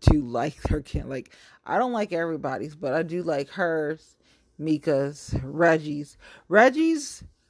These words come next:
Reggie's, I could probably just be around all day and just be in awe. That's all I can say. I love Reggie, but I love Reggie's campaign manager too. Like, it's just, yeah, like, that's just,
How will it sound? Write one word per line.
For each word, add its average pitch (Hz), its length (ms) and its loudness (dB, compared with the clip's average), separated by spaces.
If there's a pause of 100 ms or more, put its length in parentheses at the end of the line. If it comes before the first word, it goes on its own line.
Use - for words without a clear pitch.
(160)
Reggie's, 339 560 2
I 254 160 2
could 277 220 -4
probably 226 380 2
just 185 360 -8 (220)
be 190 180 -2
around 175 380 2
all 170 220 2
day 156 600 0
and 165 180 -6
just 147 220 -6
be 147 140 -2
in 135 100 -6
awe. 123 420 -2 (240)
That's 151 160 -6
all 139 200 2
I 147 80 -2
can 151 180 -8
say. 64 260 -8 (380)
I 214 160 8
love 247 340 2
Reggie, 240 460 -2
but 180 280 -2
I 160 100 0
love 180 340 -2
Reggie's 160 460 -6
campaign 147 580 -8
manager - 540 -14
too. - 160 -14 (160)
Like, - 260 -14 (540)
it's - 420 -2 (540)
just, - 380 -18 (380)
yeah, - 260 -4 (380)
like, 139 220 -10
that's 143 240 -4
just, - 440 -14